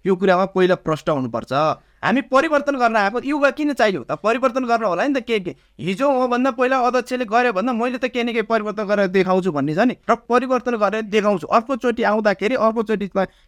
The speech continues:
के के गर्यो भनेर मलाई प्रश्न गर्दै गर्दा म यो, यो गरेँ भनेर भन्न सक्ने गरेर आउँछु। अर्को जिरीकै कुरा सोध्दै गर्दा चाहिँ जिरीको, जिरीका नगरपालिकाका कार्यपालिका सदस्य, मेयर, त्यहाँको उपमेयरले यो रेडियो सुनिरहनु पनि भयो होला।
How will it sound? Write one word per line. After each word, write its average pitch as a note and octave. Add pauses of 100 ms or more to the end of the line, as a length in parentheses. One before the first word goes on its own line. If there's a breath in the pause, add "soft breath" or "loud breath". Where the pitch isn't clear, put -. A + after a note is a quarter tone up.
के C4
के D4
गर्यो A#3
भनेर D#3+
मलाई E3+
प्रश्न E3
गर्दै D3+
गर्दा G3+
म G#3
यो, G#3+
यो C#4
गरेँ G3+
भनेर C#3
भन्न B2
सक्ने C#3+
गरेर D3+
आउँछु। E3+ (240)
अर्को B3+
जिरीकै D4
कुरा C4
सोध्दै A3+
गर्दा G3
चाहिँ A3+
जिरीको, C4+
जिरीका B3 (220)
नगरपालिकाका A#3+
कार्यपालिका A#3
सदस्य, A3+
मेयर, A3 (320 soft breath)
त्यहाँको A3
उपमेयरले A3 (100)
यो G#3+
रेडियो G3+
सुनिरहनु F#3+
पनि G3
भयो C3
होला। C#3